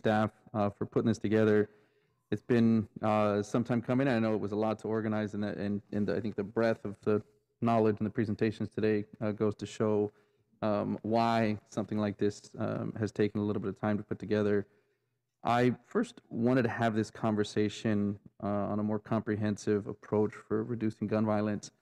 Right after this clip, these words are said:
um, following the, the, as we know, the, the significant, uh, and impactful shooting at the V T A rail yard, which hit close to home as I lost a close friend.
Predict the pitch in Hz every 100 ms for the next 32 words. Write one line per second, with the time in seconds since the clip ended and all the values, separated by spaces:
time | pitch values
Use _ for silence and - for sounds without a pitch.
0 | _ _ _ _ _ 110 107 104 101 _
1 | - 120 123 117 113 113 110 107 - 107
2 | 107 - 110 104 117 113 107 104 - 110
3 | 110 104 110 104 104 107 104 - - 107
4 | 107 107 - 107 - 104 104 98 - -
5 | 113 110 101 107 107 110 110 110 131 117
6 | 110 107 107 - - - 110 107 104 113
7 | 110 107 104 107 104 104 - 104 101 -
8 | 127 110